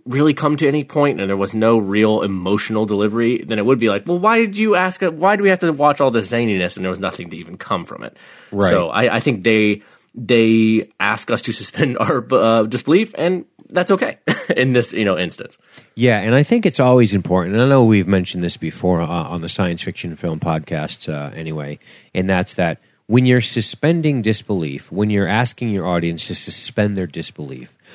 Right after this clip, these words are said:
Speaker 2: one of the things you're attempting to do is, is you're attempting to get them to believe the rules set forth in the world that you've created, the paradigm, if you will, to maintain continuity, right?
Speaker 1: Yeah.
Speaker 2: If you're watching Star Trek Next Generation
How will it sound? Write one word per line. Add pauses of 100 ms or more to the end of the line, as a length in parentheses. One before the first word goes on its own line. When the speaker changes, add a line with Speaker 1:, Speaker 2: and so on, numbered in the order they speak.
(180)
Speaker 2:
one
of
the
things
you're
attempting
to
do
is,
is
you're
attempting
to
get
them (340)
to (240)
believe
the
rules
set
forth (100)
in
the
world
that
you've
created,
the
paradigm,
if
you
will, (320)
to
maintain
continuity, (160)
right? (160)
Speaker 1:
Yeah. (180)
Speaker 2:
If
you're
watching
Star
Trek
Next
Generation